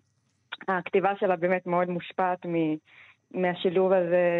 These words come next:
אה, בין המערב, אה, לסין, והיא כל כך רלוונטית היום. ו-, ולג'אן איילינג היה במ-, הייתה באמת ילדות לא פשוטה, וזה משתקף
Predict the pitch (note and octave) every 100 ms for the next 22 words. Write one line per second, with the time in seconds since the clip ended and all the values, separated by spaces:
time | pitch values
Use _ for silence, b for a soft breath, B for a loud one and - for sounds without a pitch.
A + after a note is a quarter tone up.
0 | E3+ E3 D#3+ - - - - E3+ F3+ F3
1 | F3 E3+ E3+ F#3 F3+ F3 E3+ E3 D#3+ E3+
2 | - F#3 F#3+ F3+ E3 E3 - _ _ _
3 | _ _ _ - F#3+ A3 G#3+ G3+ F#3 E3+
4 | F#3 F3+ F3+ E3+ E3 E3+ F#3+ - B B
5 | B B B B F#3+ F3 F#3+ G3 F#3+ F#3
6 | F3+ F3 E3 F#3+ F#3 F3+ F3+ E3+ F3+ G#3
7 | A3 A#3+ D4 B3+ F#3+ F3+ G3 - - -
8 | - - A3+ G#3+ A3+ - F#3 F3 A3+ F4
9 | - - - - _ - G3 B3+ E4 -
10 | - A#3 - F#3+ F#3 - _ B B -
11 | F3 F3+ F#3+ G3+ F#3+ - G3+ - A3+